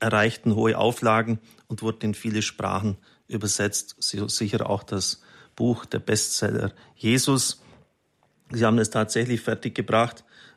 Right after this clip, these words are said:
auf siebenhundert Seiten die Geschichte von Jesus zu erzählen, ohne zu langweilen. Ich glaube, das beurteilen zu können, <laughs> weil ich im letzten Jahr das ganze Buch gelesen habe und auch geistlich viel gewonnen habe dabei.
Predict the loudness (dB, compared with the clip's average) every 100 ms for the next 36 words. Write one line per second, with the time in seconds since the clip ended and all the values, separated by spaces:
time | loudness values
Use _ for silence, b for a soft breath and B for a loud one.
0 | -6 -4 -2 2 4 4 2 0 2 2
1 | 2 0 0 0 -2 -4 -2 -2 0 0
2 | 0 0 0 0 0 0 2 2 2 2
3 | 2 2 0 2 4 4 4 4 0 B
4 | B B -12 -2 0 2 2 0 -8 B
5 | B B -4 -2 0 0 2 2 2 0
6 | -2 2 2 2 2 2 0 -6 B B
7 | B B B -2 2 4 4 2 2 4
8 | 2 0 0 0 0 -2 0 -2 -2 -14
9 | b -4 2 2 4 2 2 2 0 -4
10 | -6 _ 2 2 2 0 0 0 -4 -6
11 | -2 0 0 -6 -6 -2 0 -2 -6 -8
12 | -10 -10 -8 -10